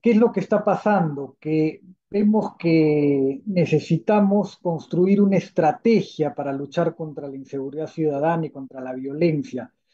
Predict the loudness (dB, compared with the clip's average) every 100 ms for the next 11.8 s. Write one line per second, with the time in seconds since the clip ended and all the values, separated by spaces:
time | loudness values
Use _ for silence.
0 | _ 0 4 6 4 0 _ -8 -2 0
1 | 0 0 2 4 2 0 0 0 2 2
2 | 2 2 2 2 2 4 4 2 -2 -10
3 | -14 -14 0 2 2 -2 -14 _ _ -6
4 | -2 -2 0 0 0 0 -2 -4 -2 2
5 | 2 0 -4 _ _ -12 -10 -10 -4 0
6 | 0 2 0 0 -2 -4 -4 -2 -2 0
7 | 0 0 0 2 0 -2 -8 -2 0 2
8 | 0 -2 -2 2 2 2 0 2 2 -2
9 | -6 -8 -10 -16 -16 -18 -20 _ -20 -14
10 | -10 -4 0 0 -4 -2 0 2 2 2
11 | 2 2 0 -2 -6 -12 -18 -20